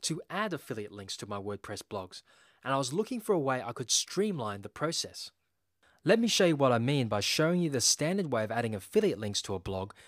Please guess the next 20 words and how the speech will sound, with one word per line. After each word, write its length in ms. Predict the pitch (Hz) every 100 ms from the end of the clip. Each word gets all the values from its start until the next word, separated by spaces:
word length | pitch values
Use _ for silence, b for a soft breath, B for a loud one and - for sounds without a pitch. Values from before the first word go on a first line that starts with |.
| B
using 320 | B 127 135 127
my 120 | 113
newly 360 | 120 147 165
created 600 | 190 - 131 110 104 110 - 117
Ninja 360 | 117 117 110
Affiliate 440 | 104 - 113 110 -
Resources 600 | 151 160 123 104 - 92
site. 340 | - 90 - _ _ _ b b b b b b b b b b
As 160 | 170
you 80 | 208
can 100 | 220
see, 280 | 156 123 110
I've 180 | - 127 -
added 220 | 151 160
my 100 | 143
first 380 | - - 156 -
post 260 | - 104
on 120 | - 113
domain 400 | 113 135 175 143
names, 320 | 95 87